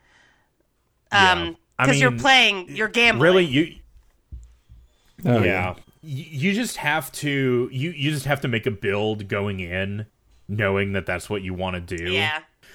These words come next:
Speaker 1: Because the gambling is all based around the luck, uh, special attribute. And, uh, if your luck is ten or higher,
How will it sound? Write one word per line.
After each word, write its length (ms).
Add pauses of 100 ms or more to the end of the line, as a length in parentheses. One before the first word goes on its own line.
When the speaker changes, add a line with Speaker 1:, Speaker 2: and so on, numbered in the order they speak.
(160)
Speaker 1:
Because 800 (160)
the 300
gambling 560
is 160
all 260
based 320
around 280
the 80
luck, 460 (200)
uh, 340
special 480
attribute. 680 (800)
And, 580
uh, 460
if 180
your 160
luck 320
is 420
ten 400
or 200
higher, 560